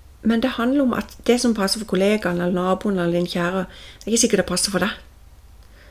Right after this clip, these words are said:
Og så tror jeg noen ganger små vaner,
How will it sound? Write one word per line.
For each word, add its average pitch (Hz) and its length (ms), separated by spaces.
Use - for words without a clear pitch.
Og 214 80
så 233 80
tror 247 200
jeg 240 80
noen 285 240
ganger 202 320
små 247 560
vaner, 175 480